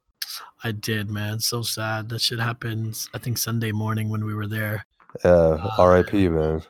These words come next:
Speaker 1: yeah, rest in peace to Juice world. Such a young kid, so unfortunate. Such a talented dude. I was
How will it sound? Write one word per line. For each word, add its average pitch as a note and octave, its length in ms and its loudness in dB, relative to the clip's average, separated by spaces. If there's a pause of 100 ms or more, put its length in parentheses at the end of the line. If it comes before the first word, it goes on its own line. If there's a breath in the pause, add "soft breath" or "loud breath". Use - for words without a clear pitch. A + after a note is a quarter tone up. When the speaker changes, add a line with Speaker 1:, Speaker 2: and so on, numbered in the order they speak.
(140)
Speaker 1:
yeah, G#2+ 180 -12
rest G#2+ 300 -6
in A#2+ 80 -10
peace A#2+ 260 -6
to A#2+ 60 -14
Juice A2+ 320 -6
world. A2 360 -8
Such - 220 -8
a A#2+ 40 -4
young A2+ 280 -2
kid, G#2+ 380 -4
so B2 240 -2
unfortunate. A2 600 -6 (480 soft breath)
Such C#3 260 0
a A#2+ 60 0
talented C3 680 2
dude. A#2+ 360 0
I C3 120 0
was B2 360 -2